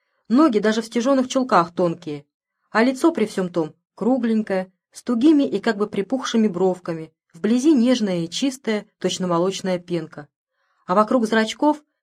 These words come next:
колечко золотых крапинок. Чудно. Снизу послышались глухие медленные удары. Это Шурка усиленно выбивал стойку.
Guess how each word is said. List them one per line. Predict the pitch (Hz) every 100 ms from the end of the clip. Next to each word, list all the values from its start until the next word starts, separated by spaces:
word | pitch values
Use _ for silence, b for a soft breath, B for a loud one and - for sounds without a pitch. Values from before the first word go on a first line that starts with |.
| -
колечко | 202 294 - 220
золотых | 185 180 175 214
крапинок. | - 185 170 170 151 - _ _ _ _
Чудно. | - 185 180 226 254 - _ _ _ _ _ _ _ _ _ _ _ _ _ _ _
Снизу | - 294 330 311
послышались | 277 269 269 254 233 185
глухие | 175 185 - 269 254
медленные | 196 185 180 175 175
удары. | 180 175 170 156 147 _ _ _ _ -
Это | 220 214
Шурка | - 277 262 202 -
усиленно | 190 247 240 220
выбивал | 196 180 175 180 180
стойку. | - 165 151 -